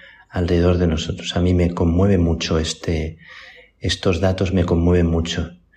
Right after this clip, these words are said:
Eh, un sacerdote cobra veinticinco dólares al mes y un, eh, profesor de escuela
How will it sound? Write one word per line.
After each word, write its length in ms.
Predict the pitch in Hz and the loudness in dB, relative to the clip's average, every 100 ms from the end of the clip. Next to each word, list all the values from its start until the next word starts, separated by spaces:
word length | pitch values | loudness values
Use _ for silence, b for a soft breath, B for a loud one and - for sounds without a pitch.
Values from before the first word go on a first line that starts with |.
| b b _ | b b _
Eh, 360 | 95 87 82 | -2 0 0
un 720 | 80 80 82 - - - 101 90 | 0 0 -2 -8 -14 -6 -2 0
sacerdote 600 | 98 - 82 85 85 85 | 0 0 0 0 0 -2
cobra 540 | 90 85 82 78 78 95 | -2 0 0 -2 -6 -2
veinticinco 720 | 92 87 85 - 85 - 85 | 0 0 -2 -2 -2 0 0
dólares 440 | 82 80 78 - | 0 0 -2 -2
al 140 | 80 78 | -2 0
mes 380 | 90 98 - B B B B B B B - | 0 -2 -4 B B B B B B B -2
y 160 | 90 | 0
un, 320 | 90 87 85 | 2 4 2
eh, 160 | 82 85 | 2 -2
profesor 840 | - 90 - 90 - 92 95 - - | -2 -4 -4 -6 0 0 0 -4 -4
de 120 | 82 | -2
escuela 720 | - - 95 92 104 104 | -2 -2 -2 0 -2 -6